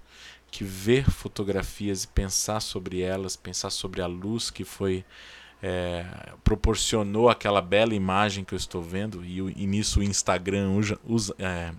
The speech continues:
ajuda muito, né? Tem muitos grandes fotógrafos lá,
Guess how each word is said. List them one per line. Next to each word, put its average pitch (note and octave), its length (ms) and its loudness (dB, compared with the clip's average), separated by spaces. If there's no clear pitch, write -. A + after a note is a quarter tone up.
ajuda G#2+ 440 4
muito, G#2+ 440 0
né? G#2 200 0
Tem F#2 140 -6
muitos G2 380 -4
grandes A2 260 0
fotógrafos F#2 720 -4
lá, F2+ 240 -8